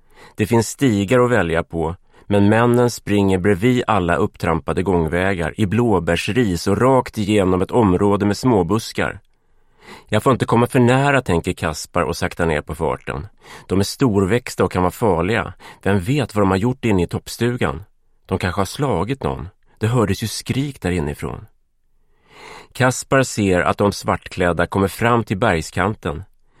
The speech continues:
Det stupar rakt neråt framför dem. Men de sätter sig lugnt ner på huk och börjar mixtra med något som verkar vara fastsatt i berget.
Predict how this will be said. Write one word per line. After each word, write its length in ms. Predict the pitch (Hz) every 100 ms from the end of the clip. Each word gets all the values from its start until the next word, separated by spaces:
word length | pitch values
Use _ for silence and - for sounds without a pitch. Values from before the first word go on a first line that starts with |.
| _
Det 120 | 98
stupar 540 | 95 - 123 98 - 101
rakt 420 | 101 120 120 -
neråt 400 | 104 127 107 92
framför 340 | 90 76 -
dem. 220 | 73 - 101 _ _ _ _ _ _ -
Men 100 | 98
de 80 | 104
sätter 340 | - 113 -
sig 140 | 127 120
lugnt 380 | 92 92 90
ner 200 | 87 80
på 140 | 78 87
huk 420 | 95 107 76 -
och 80 | 90
börjar 200 | 98 90
mixtra 600 | 107 123 - - - 127
med 120 | 135
något 180 | 90 73
som 140 | 95
verkar 240 | 85 87 98
vara 100 | 90
fastsatt 580 | - 107 - - 82 104
i 60 |
berget. 460 | 90 104 135 -